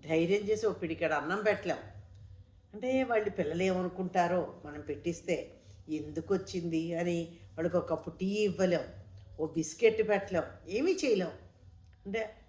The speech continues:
అనొచ్చు, వాళ్ళంతట వాళ్ళు ఇస్తే మనకు హ్యాపీయే, తెచ్చే పిల్లలు ఇగో తానుకొని తీసుకోండి, ఆంటీ తీసుకోండి అని. అలా కాకుండాను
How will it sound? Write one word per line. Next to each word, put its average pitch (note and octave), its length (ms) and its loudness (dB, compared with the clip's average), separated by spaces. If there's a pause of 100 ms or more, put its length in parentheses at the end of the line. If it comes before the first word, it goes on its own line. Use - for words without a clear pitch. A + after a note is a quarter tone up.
(160)
అనొచ్చు, A3+ 400 4
వాళ్ళంతట G3+ 600 6
వాళ్ళు C#4 200 4
ఇస్తే C4+ 180 -4
మనకు C4 260 -2
హ్యాపీయే, G#3+ 760 4
తెచ్చే G3 240 2
పిల్లలు G3 360 2
ఇగో G3 180 2
తానుకొని F#3+ 420 -4
తీసుకోండి, F#3 500 -4
ఆంటీ E3+ 360 -4
తీసుకోండి C#3+ 480 -12
అని. C#3+ 140 -16 (560)
అలా G#3+ 240 10
కాకుండాను G3 920 4